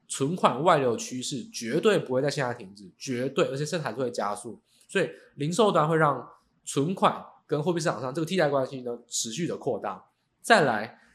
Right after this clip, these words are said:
以金融机构而言，就是我们刚才讲到的机构法人端买货币市场基金，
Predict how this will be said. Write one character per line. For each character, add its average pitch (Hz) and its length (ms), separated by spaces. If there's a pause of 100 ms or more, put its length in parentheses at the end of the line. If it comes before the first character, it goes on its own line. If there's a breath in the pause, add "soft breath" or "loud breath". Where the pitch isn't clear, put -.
(120)
以 139 80
金 202 160
融 180 120
机 180 80
构 170 220
而 123 40
言， 117 140
就 143 80
是 175 60
我 147 40
们 127 60
刚 139 100
才 135 60
讲 113 200
到 120 160
的 98 140
机 208 220
构 202 180
法 110 220
人 107 160
端 123 180
买 123 200
货 165 100
币 156 80
市 156 60
场 110 160
基 120 100
金， 117 200